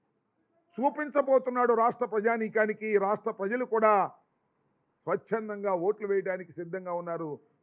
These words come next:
చేసినటువంటి పనులను చూసిన తర్వాత ఏదో మాట్లాడుతూ ఉంటారు. తెలుగుదేశం వాళ్ళు, జనసేన వాళ్ళు ఇంతవరకు వాళ్ళు సిద్ధమే కాల, భేటీల్లోనే ఉన్నారు. మేము సిద్ధమయ్యాం,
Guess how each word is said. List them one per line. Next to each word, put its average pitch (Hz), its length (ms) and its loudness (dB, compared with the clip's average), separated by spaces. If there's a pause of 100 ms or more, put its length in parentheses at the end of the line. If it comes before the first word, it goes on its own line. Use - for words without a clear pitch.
(140)
చేసినటువంటి 175 680 0
పనులను 160 440 -8
చూసిన 165 360 -10
తర్వాత 143 640 -4 (420)
ఏదో 190 500 -4
మాట్లాడుతూ 226 600 -4
ఉంటారు. 208 640 -6 (840)
తెలుగుదేశం 196 480 0
వాళ్ళు, 190 160 -8
జనసేన 180 500 -8
వాళ్ళు 175 180 -8
ఇంతవరకు 175 360 -8
వాళ్ళు 165 300 -2
సిద్ధమే 170 560 -6
కాల, 165 260 -4
భేటీల్లోనే 170 640 -6
ఉన్నారు. 151 440 -8 (460)
మేము 160 160 -8
సిద్ధమయ్యాం, 185 800 -2